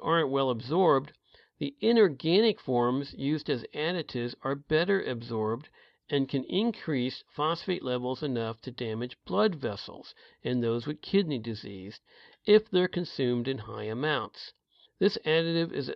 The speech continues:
also a source of sodium, and high sodium consumption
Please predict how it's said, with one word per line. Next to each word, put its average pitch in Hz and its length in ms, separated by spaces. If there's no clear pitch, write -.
also 175 380
a 131 80
source 131 440
of - 140
sodium, 139 560
and 135 160
high 160 220
sodium 160 360
consumption 127 640